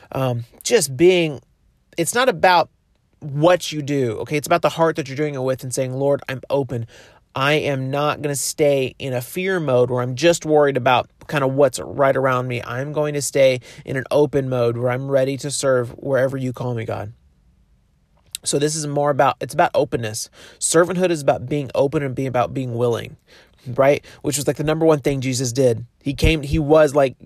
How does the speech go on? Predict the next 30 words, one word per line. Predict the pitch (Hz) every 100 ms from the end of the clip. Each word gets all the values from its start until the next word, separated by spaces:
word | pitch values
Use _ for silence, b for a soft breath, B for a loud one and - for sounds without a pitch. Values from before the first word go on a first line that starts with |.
| 135
Jesus | 127 175 165 143
was | 143 131
with | 139 156 139
God. | 139 120 98 - - _ _ b b b b b b b b _ -
And | 135
he |
said, | 127 139
"No, | 143 143 143 -
I'm | 139
gonna | 139
go | 131 143
down | 135 131 131
there | 131 127 -
and | 127 127
I'm | 131
gonna | 127
save | 123 135 123
my | 113
people," | 120 170 139 92 120 _ _ _ _ _ _ _ _ _ _ -
right? | 135 135 - _ _ _ _ _
He | 165 175
was | 165 - -
open | 156 - 165 -
and | 139 131
willing | 139 143 131 117 110 123 _ _ _ _ _ _ -
to | - 143
separate | - 165 170 165
himself | 151 135 - 135 127
from | - 127 127
heaven | 131 120 113 110